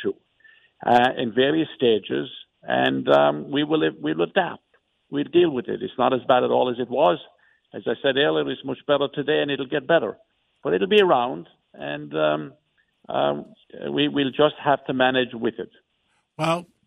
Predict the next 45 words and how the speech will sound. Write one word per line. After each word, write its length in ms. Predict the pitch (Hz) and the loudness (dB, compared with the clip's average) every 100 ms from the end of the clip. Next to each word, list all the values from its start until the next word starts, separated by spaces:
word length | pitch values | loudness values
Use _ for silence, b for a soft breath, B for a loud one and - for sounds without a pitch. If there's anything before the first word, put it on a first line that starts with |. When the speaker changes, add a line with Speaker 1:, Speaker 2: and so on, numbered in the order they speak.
| - | -10
Speaker 2:
Michael 400 | 135 147 147 143 | -4 -4 -4 -8
Dowling, 560 | 147 151 165 165 175 | -6 -6 -6 -4 -6
thank 380 | 139 156 156 156 | -4 -4 -4 -6
you 80 | 151 | -8
so 220 | - 151 | -6 -6
much 200 | 151 147 | -4 -6
for 140 | - | -10
coming 400 | 139 151 147 147 | -10 -6 -6 -4
on. 380 | 147 165 170 170 - 226 | -4 -4 -4 -6 -8 -12
Uh, 80 | 120 | -10
congratulations 960 | 135 123 135 147 143 147 147 - 151 - | -6 -4 -2 -2 -4 -6 -6 -6 -8 -6
on 120 | 127 | -6
your 120 | 117 | -6
great 220 | 139 147 | -6 -6
success. 580 | - 123 - 143 151 - | -6 -12 -8 -6 -6 -8
You're 60 | 127 | -8
doing 320 | 139 127 120 | -6 -4 -6
a 60 | 107 | -6
great 300 | 139 143 135 | -4 -4 -4
job 360 | 147 143 131 | -4 -4 -2
running 320 | 131 139 135 | -4 -4 -4
Northwell. 540 | 127 143 - 170 175 175 b b b _ | -4 -6 -4 -2 -2 -4 b b b _
And, 400 | 143 147 156 143 | -2 0 0 -2
uh, 80 | 156 | -2
we 120 | 156 | 0
hope 200 | 151 180 | 0 -2
to 80 | - | -4
catch 280 | - 180 - | -4 -4 -2
up 140 | 185 | -4
with 100 | 180 | -2
you 100 | 170 | -2
again 300 | 170 165 170 | -2 -2 -2
real 160 | 170 170 | 0 -2
soon 540 | - 214 226 214 202 | -2 -2 0 0 -2
and 200 | 175 175 b b _ | -2 -6 b b _
to 100 | - | -6
fill 300 | 156 - 190 | -4 0 2
us 180 | 185 - | 0 0
in 280 | 196 190 190 | -2 0 0
on 240 | 185 185 | -2 -2
what's 160 | 185 180 | -4 -4
going 280 | 196 190 190 | -4 -2 0
on 240 | 185 185 | 0 0
in, 160 | 185 185 | 0 -2
uh, 160 | 170 | -2